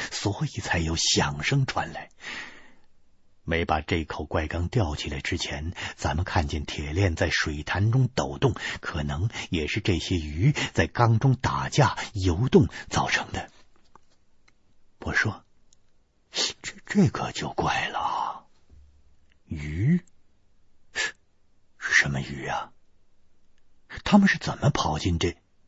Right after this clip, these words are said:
这、这封闭的缸里边的？是死人吗？”雪莉杨摇着头说：“这我就不知道了，我从来没有见过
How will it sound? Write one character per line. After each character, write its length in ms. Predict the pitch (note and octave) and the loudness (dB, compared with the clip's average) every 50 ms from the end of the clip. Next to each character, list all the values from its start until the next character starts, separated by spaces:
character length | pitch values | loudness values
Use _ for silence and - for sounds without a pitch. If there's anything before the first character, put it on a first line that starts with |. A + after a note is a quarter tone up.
| _ _ _ _ _ _ _ - | _ _ _ _ _ _ _ 0
这、 100 | - - | 0 4
这 140 | - - D3+ | 6 6 6
封 400 | - - G3+ G3 G#3 G#3 G#3+ G3 | 6 8 10 12 12 12 12 12
闭 260 | - G#3+ F#3+ C3 G2+ | 12 10 10 10 8
的 120 | F#2+ D#2+ | 4 2
缸 300 | - - F2+ E2+ D#2+ D#2+ | 2 4 4 4 4 4
里 120 | D2+ C#2+ C#2+ | 2 0 -4
边 160 | - - - | -4 -4 -2
的？ 320 | - - - - - - - _ _ _ _ _ _ _ _ _ _ _ _ _ _ _ _ _ | 0 0 0 -2 -4 -10 -18 _ _ _ _ _ _ _ _ _ _ _ _ _ _ _ _ _
是 160 | - - - G3 | 0 4 4 4
死 200 | - - E3+ C#3+ | 4 4 0 -2
人 160 | E2+ F2+ G#2 | 0 4 6
吗？” 240 | D3 E3+ D3+ - - _ _ _ _ _ - - - - - - - - - - - - - - - - _ _ _ _ _ _ _ _ _ _ _ _ _ _ | 6 6 6 2 -4 _ _ _ _ _ -20 -20 -20 -20 -20 -20 -20 -20 -20 -20 -20 -20 -20 -20 -20 -20 _ _ _ _ _ _ _ _ _ _ _ _ _ _
雪 160 | - - D2+ | -8 -6 -6
莉 180 | C#2 D2+ D#2 D2+ | -4 -6 -6 -6
杨 240 | - - C2+ C#2+ D2 | -6 -6 -6 -6 -4
摇 140 | - - D2+ | -4 -4 -6
着 60 | D2 | -6
头 160 | - - D#2+ | -6 -4 -4
说 260 | - - - - - - - - - - - - _ _ _ _ _ _ _ _ _ _ _ _ _ _ _ _ _ _ _ _ _ - _ _ _ _ _ - _ _ | -2 -2 -4 -6 -10 -18 -20 -20 -20 -20 -20 -20 _ _ _ _ _ _ _ _ _ _ _ _ _ _ _ _ _ _ _ _ _ -20 _ _ _ _ _ -20 _ _
：“这 280 | - - A2 D#2 C#2 C#2 | -8 -6 -4 -4 -4 -6
我 140 | C2 - | -8 -8
就 140 | - - - | -10 -10 -10
不 100 | - - | -10 -8
知 140 | - - - | -8 -6 -6
道 220 | - - - - - | -6 -6 -6 -8 -10
了， 80 | - - - _ _ _ _ _ _ _ _ - - - _ _ _ _ _ _ _ _ _ _ _ - - _ _ _ _ _ | -14 -18 -20 _ _ _ _ _ _ _ _ -20 -20 -20 _ _ _ _ _ _ _ _ _ _ _ -20 -20 _ _ _ _ _
我 120 | - D#2 | -4 -4
从 240 | D#2 - - F2 E2 | -2 -4 -4 -4 -2
来 140 | D#2+ D#2 D#2+ | -2 -2 -2
没 160 | D#2+ D#2 D#2 | -4 -4 -6
有 120 | D#2 D2+ D2 | -6 -6 -4
见 260 | - F#2+ D#2+ C2+ C#2+ | -4 -4 -4 -4 -6
过 100 | - | -10